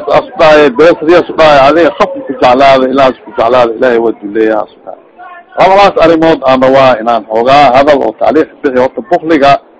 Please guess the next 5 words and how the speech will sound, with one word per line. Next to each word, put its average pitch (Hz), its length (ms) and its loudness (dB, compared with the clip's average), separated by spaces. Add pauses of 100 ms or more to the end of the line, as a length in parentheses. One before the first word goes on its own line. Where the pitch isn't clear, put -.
(380)
waxa 113 200 -6
waaye, 147 260 2
khafka 165 400 -4 (320)
khayraadkiisa 160 520 -2
waxaad 120 220 -6